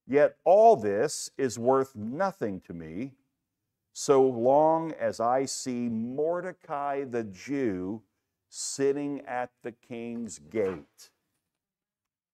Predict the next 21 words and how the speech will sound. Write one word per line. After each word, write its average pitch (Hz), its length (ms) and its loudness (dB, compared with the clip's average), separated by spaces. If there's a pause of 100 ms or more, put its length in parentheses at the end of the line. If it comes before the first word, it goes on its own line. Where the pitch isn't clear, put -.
(240)
Bless 123 280 -4
you. 80 220 -14 (1700)
Verse 131 240 -2
fourteen, 135 800 0 (400)
"Then 156 260 6
his 131 180 -2
wife 143 440 4
Zeresh 127 840 0 (440)
and 98 120 -8
all 143 200 4
his 143 200 -2
friends 127 480 -2
said 135 320 0
to 110 100 -6
him, 98 340 -8 (680)
'Let 151 540 2
a 147 180 -2
gallows 104 1120 -8 (460)
fifty 196 400 -2
cubits 170 540 -6
high 127 580 -2